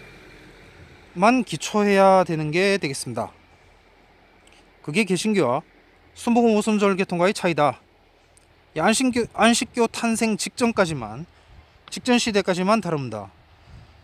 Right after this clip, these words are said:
예, 십구 세기 말에 바빙크도 나오고 무천년화되면서 개판되죠. 개신교가 가톨릭을 따라한 거죠. 결국에는 세계대전 발발, 주범 사상이 됩니다.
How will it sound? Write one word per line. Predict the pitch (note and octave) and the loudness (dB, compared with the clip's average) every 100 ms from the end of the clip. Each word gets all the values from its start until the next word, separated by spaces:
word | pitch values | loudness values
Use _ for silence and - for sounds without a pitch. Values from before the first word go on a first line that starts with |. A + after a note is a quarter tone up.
| - - | -16 -8
예, | |
십구 | D3 B3 C4+ | -6 -2 0
세기 | C4+ | 2
말에 | B3 A#3 | 6 6
바빙크도 | F#3+ E3 F#3+ G#3+ G3 | 6 0 -4 -2 -2
나오고 | E3 C#3 B2+ C3+ | -2 -2 -6 -8
무천년화되면서 | C#3 D3+ G#3+ G#3 F#3 D3 C#3+ C3 F3 | -8 -6 -2 -2 0 -2 -4 -6 -6
개판되죠. | F3 D#3+ F#3+ D3+ A2 A2 - _ - - - _ _ | -4 -4 -4 -4 -8 -14 -18 _ -20 -20 -20 _ _
개신교가 | D#3+ F3 F3+ F#3 A#3+ | -4 0 2 4 2
가톨릭을 | - - A3 G#3+ | 0 -4 -2 0
따라한 | A3+ A#3 G#3+ D#3+ | 4 6 6 2
거죠. | A#2+ C#3 - _ _ | -4 -8 -10 _ _
결국에는 | - D#3+ D#3 D3 C3+ A3 - _ _ _ _ | -6 -6 -4 -4 -4 -6 -8 _ _ _ _
세계대전 | - G#3+ A3 F#3+ C#3+ E3 | -6 0 2 0 0 -4
발발, | - D#3+ D#3 D#3+ B2 - _ _ | -2 -2 2 2 0 -6 _ _
주범 | - F#3 G#3 G#3 | -4 0 0 0
사상이 | F#3 D#3+ E3 G3+ | -4 -4 -4 -2
됩니다. | F#3+ E3+ C#3+ A2+ | -2 0 -2 -2